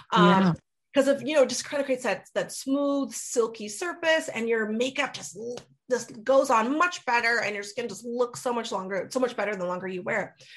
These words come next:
Speaker 1: For us, the making of the, um, new primers has been this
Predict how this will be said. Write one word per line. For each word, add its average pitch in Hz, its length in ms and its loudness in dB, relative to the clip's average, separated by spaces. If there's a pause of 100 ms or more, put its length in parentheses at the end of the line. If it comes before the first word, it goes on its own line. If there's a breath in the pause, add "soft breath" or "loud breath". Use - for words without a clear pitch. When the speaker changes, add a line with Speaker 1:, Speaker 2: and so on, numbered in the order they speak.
(480 loud breath)
Speaker 1:
For 254 280 4
us, 294 460 4
the 247 140 6
making 262 580 2
of 233 260 0
the, 214 360 -4
um, 190 580 0 (100)
new 247 380 2
primers 247 640 0
has 214 180 -8
been 202 280 -2
this 190 180 -6